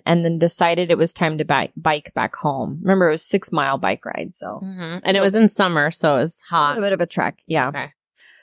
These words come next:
Speaker 1: So Josh was admittedly old school,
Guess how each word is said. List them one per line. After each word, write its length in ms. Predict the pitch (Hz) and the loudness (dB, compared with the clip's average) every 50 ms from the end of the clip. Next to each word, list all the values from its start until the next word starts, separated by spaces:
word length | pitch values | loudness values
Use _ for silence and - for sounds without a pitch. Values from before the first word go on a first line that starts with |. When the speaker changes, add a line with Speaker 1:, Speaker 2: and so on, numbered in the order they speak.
| _ _ | _ _
Speaker 1:
So 320 | - - - 226 226 226 208 | -2 2 4 4 4 4 2
Josh 800 | 214 - 254 262 302 302 233 202 175 180 196 208 - - - - - | 0 2 2 4 4 4 4 2 2 2 0 -2 -4 -8 -10 -4 0
was 220 | 214 220 214 202 | 0 0 2 2
admittedly 920 | 208 165 196 202 196 196 196 208 190 220 220 220 214 208 208 208 214 220 - - | 0 0 2 2 2 2 2 2 2 2 0 0 -2 -2 -4 -2 -2 -2 0 2
old 200 | 214 202 185 165 - | 2 2 2 2 -2
school, 420 | - - - - - - - 170 | -8 -8 -8 -8 -6 -8 -8 -10